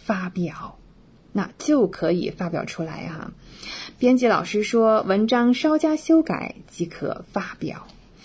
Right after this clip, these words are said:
好，这是即作为了副词。刚才我们聊到有三种用法是吧？最后一种呢是作为连词，连词呢，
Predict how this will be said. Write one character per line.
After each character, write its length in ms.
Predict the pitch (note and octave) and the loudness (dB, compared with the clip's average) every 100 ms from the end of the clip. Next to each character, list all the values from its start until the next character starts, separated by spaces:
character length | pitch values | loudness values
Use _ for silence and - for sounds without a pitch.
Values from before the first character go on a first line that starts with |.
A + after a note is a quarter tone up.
| - - - | -16 -16 -12
好， 100 | D#3 | -8
这 80 | |
是 140 | D#3 E3+ | -4 -6
即 240 | - E3+ | -4 -4
作 160 | F3+ G3 | 0 -2
为 200 | D3+ D#3 | -2 -4
了 360 | F3 G3 F#3 | -2 0 0
副 240 | F3+ - D4+ | -2 0 0
词。 420 | - - F3+ - - - - - - | -2 -10 -8 -8 -12 -20 -20 -14 -2
刚 160 | G3+ | 2
才 60 | G#3+ | 4
我 40 | |
们 140 | G3+ F3+ | 4 4
聊 100 | G3+ | 4
到 100 | G3+ | 4
有 80 | |
三 240 | F#3 C4+ D4 | 4 2 4
种 140 | A3+ | 4
用 180 | G3 F#3 | 4 2
法 200 | F3+ D3 | 0 -4
是 120 | D3 | -6
吧？ 140 | D3+ C3 | -8 -6
最 140 | G3 | -6
后 160 | F#3 C4 | 0 0
一 80 | |
种 120 | A#3 - | 0 -4
呢 100 | D3+ | -6
是 120 | D#3+ | -6
作 220 | D#3 E3+ | -4 -2
为 320 | D3+ D3+ F3 | -2 -2 -2
连 480 | E3 D3 C3+ D3+ B3+ | -2 -4 -4 0 0
词， 340 | - - - - | -2 -12 -10 -2
连 220 | F#3 D4+ | 0 2
词 140 | - | 0
呢， 340 | G#3 G3+ F#3 | 0 2 0